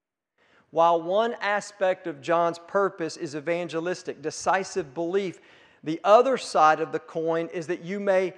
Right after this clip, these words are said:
continue to believe. That by believing, this is a continuous action. In other words, it's evangelistic,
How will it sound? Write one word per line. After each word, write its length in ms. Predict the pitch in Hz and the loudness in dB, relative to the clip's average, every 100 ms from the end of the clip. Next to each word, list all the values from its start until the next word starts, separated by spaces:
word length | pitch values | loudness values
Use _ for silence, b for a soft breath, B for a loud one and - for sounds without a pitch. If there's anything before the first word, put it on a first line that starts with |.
| - | -16
continue 720 | - 202 185 - 240 247 202 156 | -12 -12 -12 -6 -4 -2 -6 -8
to 420 | - 160 143 127 | -8 -4 -4 -6
believe. 800 | 127 147 143 147 127 95 - _ _ _ _ _ b b - | -8 -6 -4 -4 -6 -12 -20 _ _ _ _ _ b b -4
That 260 | 185 185 | -4 2
by 340 | 208 214 254 240 | 4 6 4 2
believing, 520 | 202 180 170 147 156 | 0 -2 -4 -4 -6
this 180 | 180 202 | -6 -4
is 100 | 175 | -4
a 80 | |
continuous 880 | 190 202 - - 240 247 226 185 156 - | -4 -6 -8 -6 -4 -2 -2 -2 -2 -2
action. 640 | 156 147 - - 123 110 - B B B | 0 0 -4 -10 -10 -10 -18 B B B
In 100 | 170 | 0
other 200 | 208 254 | 4 6
words, 320 | 240 214 196 - | 6 4 2 -2
it's 200 | 208 - | -4 -2
evangelistic, 960 | 180 214 262 254 208 190 180 202 196 | 0 0 0 0 -2 -2 -2 -2 -4